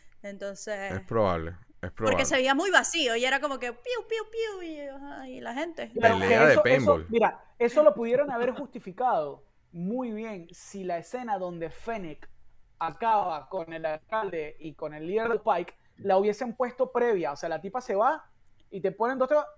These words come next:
Speaker 3: y ahí acaba, ahí me lo pudiese justificar de mejor manera, porque puedes decir, bueno,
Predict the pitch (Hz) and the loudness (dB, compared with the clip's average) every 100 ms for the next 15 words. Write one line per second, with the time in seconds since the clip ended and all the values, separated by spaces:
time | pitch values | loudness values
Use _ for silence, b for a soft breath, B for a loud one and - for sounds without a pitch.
0 | _ - 220 208 240 262 254 254 196 220 | _ -4 2 2 2 2 0 0 0 0
1 | 302 294 _ _ _ 190 196 208 208 202 | -2 -8 _ _ _ -10 -6 -2 -4 -2
2 | 208 220 285 - 214 202 180 214 233 254 | -6 -6 -12 -12 -14 -14 -10 -6 -6 -6
3 | 196 214 247 226 190 202 - - - 185 | -6 -6 -4 -2 -2 -4 -8 -20 -8 -6
4 | 175 202 220 214 208 226 175 135 | -4 -2 -2 2 4 6 4 0